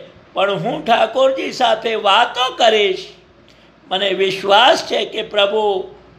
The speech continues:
કોઈક દિવસ તો કૃપા કરશે જ. મારા જીવનના છેલ્લા દિવસે તો એ જરૂર મને દર્શન આપશે.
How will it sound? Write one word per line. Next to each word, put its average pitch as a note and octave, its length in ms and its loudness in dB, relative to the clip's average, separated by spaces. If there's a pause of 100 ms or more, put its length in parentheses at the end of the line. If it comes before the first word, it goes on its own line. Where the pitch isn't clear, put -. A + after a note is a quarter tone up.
(120)
કોઈક B3 480 0
દિવસ A#3 480 -6
તો A3+ 140 -6
કૃપા - 560 -2
કરશે C#4+ 540 2
જ. - 80 -14 (1800)
મારા F#3 260 6
જીવનના F#3+ 680 2
છેલ્લા G#3 520 0
દિવસે G3+ 600 0
તો F#3+ 520 0 (220)
એ G3+ 140 0
જરૂર A3 540 4
મને A#3 360 2
દર્શન G#3+ 560 -2
આપશે. G#3 720 0